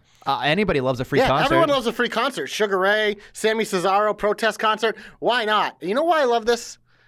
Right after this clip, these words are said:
Speaker 2: Who have we been really hard on lately?
Speaker 1: Sammy?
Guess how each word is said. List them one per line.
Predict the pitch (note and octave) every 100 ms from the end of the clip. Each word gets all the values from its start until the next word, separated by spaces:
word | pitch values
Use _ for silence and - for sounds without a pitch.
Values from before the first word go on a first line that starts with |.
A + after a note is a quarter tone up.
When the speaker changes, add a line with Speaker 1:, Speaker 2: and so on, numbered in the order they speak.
| _ _
Speaker 2:
Who | - D#4+
have | C#4
we |
been | G#3+ F#3
really | E3 E3+ F#3+ F#3
hard | D3+ D3 A#2+
on | G#2 G2
lately? | F#2+ C#2+ - _ _ _ _ -
Speaker 1:
Sammy? | - G#2+ A#2+ C#3+